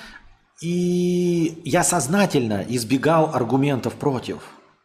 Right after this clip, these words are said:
То есть, в принципе, на любую тему «Карпотки. Очевидных вещей» можно было поспорить.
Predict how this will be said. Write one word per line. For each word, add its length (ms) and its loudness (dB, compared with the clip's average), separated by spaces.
То 120 0
есть, 520 -4
в 260 -14
принципе, 460 0
на 80 0
любую 360 2
тему 260 0
«Карпотки. 480 -2
Очевидных 460 -4
вещей» 500 -6
можно 320 -2
было 180 -2
поспорить. 680 -8